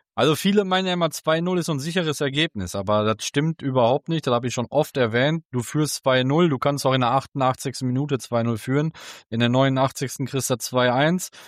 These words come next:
und dann kann dir immer was passieren.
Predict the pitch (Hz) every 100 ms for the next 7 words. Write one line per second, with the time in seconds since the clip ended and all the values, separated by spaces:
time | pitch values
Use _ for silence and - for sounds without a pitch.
0 | - - 117 117 139 151 - 160 156 151
1 | - 180 208 196 190 180 165 160 165 147
2 | 170 160 127